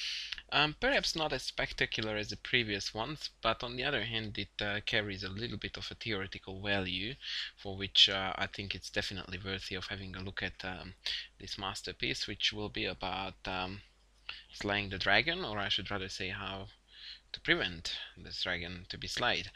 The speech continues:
Um, so, Captain Mulo is black. He's roughly around nineteen hundred fide rated, by the way. On chess dot com he has got a respectable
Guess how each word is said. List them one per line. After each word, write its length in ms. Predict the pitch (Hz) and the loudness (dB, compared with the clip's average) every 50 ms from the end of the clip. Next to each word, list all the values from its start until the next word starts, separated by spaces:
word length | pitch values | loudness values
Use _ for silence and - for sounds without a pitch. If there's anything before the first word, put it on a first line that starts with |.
| - - - - - | -8 -6 -6 -6 0
Um, 540 | - 110 107 107 107 110 113 113 113 110 113 - - _ _ - - - _ - | 6 8 10 12 12 10 10 8 4 0 -4 -10 -16 _ _ -4 -4 -4 _ -4
so, 360 | - - 170 151 117 87 98 - - - - - | 0 4 4 4 4 4 0 -6 -14 -16 -14 2
Captain 320 | - 139 139 - - 107 101 | 4 4 4 4 2 -2 0
Mulo 280 | 107 110 104 95 92 90 | 0 0 0 0 0 0
is 120 | 92 - | 0 -2
black. 380 | - - 104 90 85 90 - - | 0 4 4 6 6 4 2 0
He's 200 | - 110 104 117 | -2 -2 2 4
roughly 360 | 123 127 123 - - 101 98 | 4 4 4 2 0 0 0
around 320 | 95 95 98 95 95 95 | 0 0 -2 -2 -2 -2
nineteen 340 | 95 98 95 92 - - 92 | -2 -2 -2 -2 -4 -6 -8
hundred 300 | 98 92 90 95 92 92 | -8 -8 -6 -6 -6 -6
fide 340 | - - 98 90 90 90 87 | -2 -2 -2 0 0 -2 -2
rated, 340 | 87 90 92 - - 90 - - | -2 -4 -6 -6 -6 -10 -8 -4
by 160 | - 87 90 | -2 -2 -2
the 100 | 90 90 | -2 -2
way. 200 | 98 107 110 107 | 0 2 2 2
On 200 | 104 98 98 98 | 2 -2 -4 0
chess 220 | - - 127 123 - | 0 0 0 0 -2
dot 180 | - 92 - | -6 -8 -6
com 200 | - - 98 90 | -6 -6 -6 -6
he 80 | 98 95 | -4 -6
has 160 | 95 95 - | -6 -6 -6
got 160 | - - - | -8 -8 -8
a 140 | 92 90 - - - - - - - - - - _ | -8 -8 -8 -10 -14 -14 -12 -12 -12 -14 -16 -16 _
respectable 960 | - 98 98 - - - 107 - - - - 90 - 95 95 95 95 95 98 | -8 -4 -4 -4 0 0 0 0 0 -4 -8 -8 -6 -6 -6 -4 -6 -6 -8